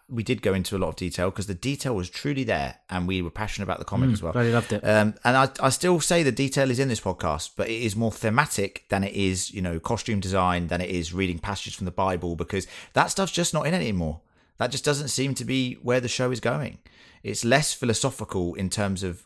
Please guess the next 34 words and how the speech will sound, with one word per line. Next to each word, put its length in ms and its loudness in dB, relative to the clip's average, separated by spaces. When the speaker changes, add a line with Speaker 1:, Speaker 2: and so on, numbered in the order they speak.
Speaker 1:
what 380 2
text 460 -2
it's 180 -8
pulling 320 -2
from, 280 -2
other 200 2
than 220 4
Rehoboam, 680 2
which 200 -4
we've 120 -6
mentioned, 440 -2
and 80 -6
we've 200 -8
been 200 2
through 180 -4
the 80 -2
biblical 360 -4
story 320 -6
of 100 -12
that. 180 -8
Um, 420 2
so 200 4
yeah, 220 2
uh, 240 -2
that's 260 -2
my, 260 2
that's 200 -2
my 120 2
two 180 -4
Speaker 2:
The, 80 8
Speaker 1:
cents 260 -2
on 60 -4
it. 60 0
Speaker 2:
the, 100 2